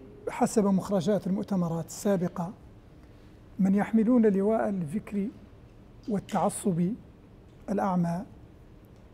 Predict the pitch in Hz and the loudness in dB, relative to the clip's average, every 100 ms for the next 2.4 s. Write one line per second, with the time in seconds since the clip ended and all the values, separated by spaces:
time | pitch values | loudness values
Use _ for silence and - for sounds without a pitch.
0 | - - - - - 214 156 202 190 240 | -20 -20 -20 -20 -6 -4 0 0 4 4
1 | 208 175 196 147 262 349 202 156 214 180 | 4 2 -2 -4 -4 -4 -4 -2 0 0
2 | 165 196 - - | 0 -2 -2 -14